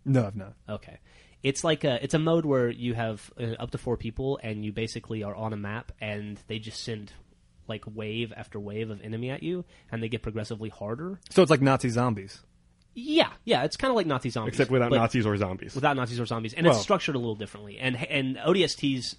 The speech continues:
Speaker 2: firefight mode is really fast paced, and the cool thing that they do is with each wave they turn on skulls, you know, like the skulls from Halo three that, you know, make it that much harder for you. So as,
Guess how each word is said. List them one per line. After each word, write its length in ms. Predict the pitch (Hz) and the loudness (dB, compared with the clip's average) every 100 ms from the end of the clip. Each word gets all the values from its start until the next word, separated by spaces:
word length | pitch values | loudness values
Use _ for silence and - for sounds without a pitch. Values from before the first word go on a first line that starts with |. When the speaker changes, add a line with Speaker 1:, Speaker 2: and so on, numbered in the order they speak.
| - | -4
Speaker 2:
firefight 280 | 131 123 113 | -4 -2 -6
mode 140 | 104 | -8
is 100 | 101 | -8
really 300 | 110 123 127 | -4 0 0
fast 320 | 113 113 107 | -2 -4 -4
paced, 340 | - 110 139 - - - - | -6 -6 -8 -14 -20 -12 -4
and 120 | 131 | -4
the 60 | 127 | -2
cool 320 | - 170 160 | 0 2 2
thing 160 | 160 | 0
that 120 | 123 110 | 0 0
they 160 | 143 | -2
do 260 | 127 107 101 - - | -2 -4 -6 -12 -6
is 180 | 135 123 | -2 0
with 140 | 120 - | -2 -2
each 220 | 143 143 | -2 -2
wave 480 | 110 107 127 175 160 - | -4 -2 -2 -6 -6 -6
they 80 | |
turn 220 | 113 135 113 | -4 -2 -4
on 160 | 107 | -6
skulls, 640 | - - 110 139 208 - - _ _ - | -10 -8 -4 -4 -4 -8 -14 _ _ -8
you 80 | 127 | -4
know, 160 | 120 | -4
like 120 | 110 - | -6 -8
the 60 | |
skulls 220 | - 117 | -6 -4
from 80 | 120 | -4
Halo 180 | 110 113 | -4 -4
three 360 | - 127 143 156 _ - | -4 -4 -4 -6 _ -8
that, 160 | - 110 - | -6 -6 -6
you 100 | 131 | -6
know, 80 | 107 | -4
make 160 | 110 107 | -4 -6
it 80 | |
that 120 | 107 107 | -8 -10
much 120 | - | -10
harder 300 | - 110 131 | -8 -6 -6
for 120 | - | -8
you. 280 | 165 190 208 _ | -6 -6 -8 _
So 180 | - 123 | -2 -2
as, 280 | 120 123 | 0 -2